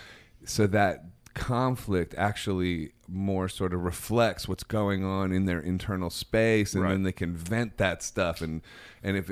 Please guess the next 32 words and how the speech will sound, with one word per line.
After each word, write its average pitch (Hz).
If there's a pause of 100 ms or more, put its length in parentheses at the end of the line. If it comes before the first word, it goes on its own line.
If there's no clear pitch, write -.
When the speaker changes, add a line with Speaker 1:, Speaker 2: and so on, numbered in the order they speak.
(100)
Speaker 1:
and, 101
and 98
it's -
usually, 107
I 85
think, 90
I 87
feel 101
like 95
the, 82
all 95
that 92
sort 85
of 80 (280)
conflict 98
is 82
like, 82 (680)
it 101
can, - (100)
they 107
can, 110
they 117
can 117
invest 123
in 107
whatever 107
conflict 107
is 98
being 104
presented 110
to 110
them 82